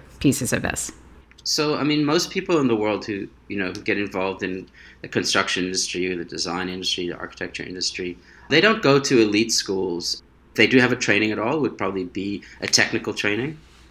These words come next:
Speaker 2: And that technical training might be at a community college or a local technical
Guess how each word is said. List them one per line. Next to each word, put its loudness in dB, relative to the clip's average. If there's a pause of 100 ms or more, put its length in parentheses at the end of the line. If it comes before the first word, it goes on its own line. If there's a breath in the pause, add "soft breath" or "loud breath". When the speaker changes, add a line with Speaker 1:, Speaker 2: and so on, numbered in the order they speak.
(380 loud breath)
Speaker 2:
And 4
that 4
technical 2
training 2
might -2
be 0
at -4
a -6
community -2
college -2
or -4
a -6
local -6
technical -6